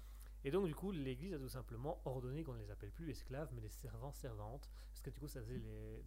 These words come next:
pour les seigneurs, c'était des servants, donc ils venaient donner un coup de main, ils servaient,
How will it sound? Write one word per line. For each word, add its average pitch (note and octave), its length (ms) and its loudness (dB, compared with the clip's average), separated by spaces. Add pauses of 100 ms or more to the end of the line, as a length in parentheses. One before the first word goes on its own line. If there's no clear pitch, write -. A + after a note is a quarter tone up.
pour D#3+ 120 2
les D#3 80 6
seigneurs, D3+ 340 2
c'était A#2+ 220 -4
des A2+ 80 -2
servants, G#2+ 460 -2
donc D#3+ 200 -4
ils G2+ 60 -6 (240)
venaient B2+ 140 -4
donner A2+ 180 -2
un G#2+ 80 -2
coup - 140 -4
de A2 80 0
main, A2+ 180 -2
ils G#2+ 80 0
servaient, A#2+ 540 -2